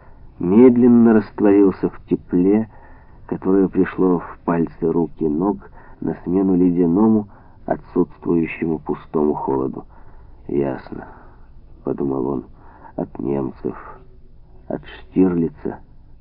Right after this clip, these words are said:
Этот убивать просто так не будет. Не того калибра личность». Везич вышел из машины, широко развёл руки, в плечах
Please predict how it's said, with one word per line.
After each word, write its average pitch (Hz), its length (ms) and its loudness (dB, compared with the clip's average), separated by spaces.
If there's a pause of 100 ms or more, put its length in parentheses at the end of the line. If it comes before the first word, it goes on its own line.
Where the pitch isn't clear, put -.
(1000)
Этот 101 460 -4
убивать 95 560 2
просто - 440 -2
так - 340 -8
не 85 140 -2
будет. 76 400 -4 (800)
Не 101 160 -2
того 127 300 4
калибра 110 560 6
личность». - 580 0 (1600)
Везич 107 680 2 (460)
вышел 101 400 0
из 82 100 -2
машины, 107 460 0
широко 95 320 -2
развёл 95 440 2
руки, 107 400 -2 (300)
в - 160 -18
плечах 110 400 2